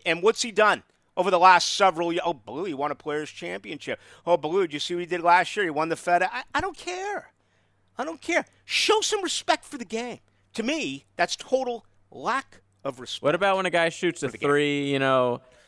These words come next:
Speaker 2: feels good coming off his fingers, he nails it, and he kinda keeps his hand up for a little longer? You
Speaker 1: I'm
Speaker 2: don't
Speaker 1: fine
Speaker 2: enjoy
Speaker 1: with that.
Speaker 2: that.
Speaker 1: No,
Speaker 2: Okay.
Speaker 1: as a matter of fact, I don't mind, I don't mind anyone else on the tour who hangs on to their backswing.
Speaker 2: <laughs>
Speaker 1: Only Rory. Ro-, Rory drives me crazy
Speaker 2: I love
Speaker 1: when he
Speaker 2: that.
Speaker 1: does it.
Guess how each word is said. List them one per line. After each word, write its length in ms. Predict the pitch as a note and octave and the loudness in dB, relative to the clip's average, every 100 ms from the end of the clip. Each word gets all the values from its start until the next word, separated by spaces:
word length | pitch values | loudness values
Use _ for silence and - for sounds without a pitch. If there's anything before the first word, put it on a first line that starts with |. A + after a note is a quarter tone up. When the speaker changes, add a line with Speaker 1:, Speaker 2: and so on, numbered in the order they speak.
| _ | _
Speaker 2:
feels 300 | - D3+ C#3+ | -2 2 2
good 180 | - C#3+ | 0 -2
coming 260 | - C#3 C3+ | 0 0 2
off 180 | C3 - | 0 0
his 140 | B2 | -10
fingers, 400 | - C#3 C3 A#2+ | -4 -2 -2 -2
he 100 | C#3 | -4
nails 320 | B2+ B2 B2 | -2 0 0
it, 40 | A2+ | -2
and 60 | |
he 40 | A2+ | -4
kinda 220 | C3 A#2 | -2 -2
keeps 260 | G#2 A#2 A2+ | -4 -8 -8
his 80 | - | -6
hand 220 | A2+ G#2+ | -4 -2
up 120 | G2+ | -4
for 100 | - | -4
a 40 | G2 | -6
little 220 | F#2+ F#2 | -6 -6
longer? 440 | F2 E2+ - - _ - - _ _ | -8 -12 -14 -18 _ -20 -20 _ _
You 100 | C3 | 2
Speaker 1:
I'm 60 | C#3+ - | 6 6
Speaker 2:
don't 80 | B2+ | 8
Speaker 1:
fine 100 | C4+ | 6
Speaker 2:
enjoy 60 | C4+ | 6
Speaker 1:
with 80 | E3+ | 4
that. 220 | A#2 - - | 2 -2 -2
Speaker 2:
that. 140 | F3 | 4
Speaker 1:
No, 60 | C#4+ | 6
Speaker 2:
Okay. 40 | |
Speaker 1:
as 60 | C4+ | 6
a 20 | |
matter 120 | C4 D4 | 6 6
of 60 | |
fact, 200 | C#4+ B3+ | 8 6
I 80 | A#3+ | 6
don't 100 | C#4+ | 6
mind, 220 | C#4 B3+ G#3+ | 6 4 4
I 80 | |
don't 100 | B3 | 4
mind 180 | C#4 C4 | 4 4
anyone 200 | C4 B3+ | 4 2
else 160 | B3+ - | 0 -2
on 60 | A3+ | -6
the 60 | |
tour 320 | G#3 B3+ B3+ | -6 0 0
who 140 | D#3 D3+ | 0 -2
hangs 260 | D3+ D#3+ | -2 0
on 100 | D#3+ | -2
to 60 | D3+ | -2
their 100 | C#3 | -2
backswing. 400 | C#3 C#3 - - A4+ - - | 0 0 -4 -2 -2 0 -2
Speaker 2:
<laughs> 40 | - | 4
Speaker 1:
Only 220 | A3 C4 | 6 6
Rory. 240 | A3+ G#3+ - - - E3 | 8 8 6 -8 -8 4
Ro-, 140 | A#3 - - | 4 4 -6
Rory 360 | F3 A#3+ C#4+ D#4 | 6 12 12 10
drives 300 | A#3+ A#3 C#4 | 10 8 8
me 60 | |
crazy 460 | - F4+ F#4 - - - | 4 4 4 -2 -10 -6
Speaker 2:
I 60 | D3+ | -4
love 200 | A2 G3+ | -2 0
Speaker 1:
when 100 | A3 | 0
he 40 | |
Speaker 2:
that. 40 | D4 | 6
Speaker 1:
does 220 | D#4 C4+ | 6 6
it. 120 | G#2+ | -2